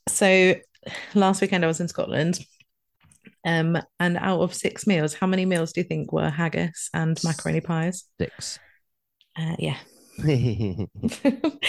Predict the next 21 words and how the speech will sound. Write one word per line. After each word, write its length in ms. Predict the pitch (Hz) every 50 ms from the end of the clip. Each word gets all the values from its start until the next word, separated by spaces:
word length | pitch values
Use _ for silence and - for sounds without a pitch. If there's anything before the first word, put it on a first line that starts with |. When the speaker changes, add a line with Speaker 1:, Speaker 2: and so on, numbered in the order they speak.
| - - - - - - - - -
Speaker 1:
It 140 | 202 185 170
was, 160 | 190 190 -
like, 380 | 196 180 175 175 165 165 -
compulsory 560 | - 220 208 202 214 185 190 185 - 180 175 180
haggis 380 | 170 170 165 156 170 170 -
breakfast, 720 | - - - - - - - - - 170 165 165 - - - _ - - - - -
'cause 160 | - 214 180 208
even 200 | 208 202 202 185
if 140 | 180 180
you're 80 | - 175
not 160 | 165 147 -
hungry, 380 | 180 170 170 160 147 - 147 143
you're 80 | 151
like, 160 | 147 151 - -
"Well, 240 | 170 175 170 160
it's 140 | 160 165 -
got 200 | - - 170 160
haggis 360 | 165 190 190 185 190 175 - -
though, 220 | - - - - 151
so 200 | - - 160 151
Speaker 2:
Yeah. 200 | - 151 156